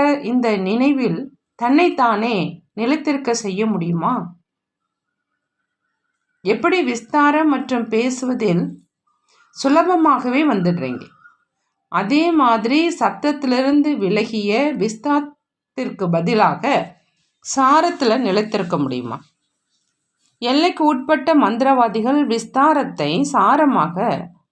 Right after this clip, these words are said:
உள்ளடக்கும் சக்தியை காண்பிக்கிறாங்க. அப்படியானால்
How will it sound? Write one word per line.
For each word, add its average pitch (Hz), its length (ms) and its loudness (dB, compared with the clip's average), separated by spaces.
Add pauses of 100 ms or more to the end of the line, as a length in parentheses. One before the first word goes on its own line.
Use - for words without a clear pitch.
(340)
உள்ளடக்கும் 302 640 0
சக்தியை 208 600 -2
காண்பிக்கிறாங்க. 151 800 -4 (1200)
அப்படியானால் 175 840 0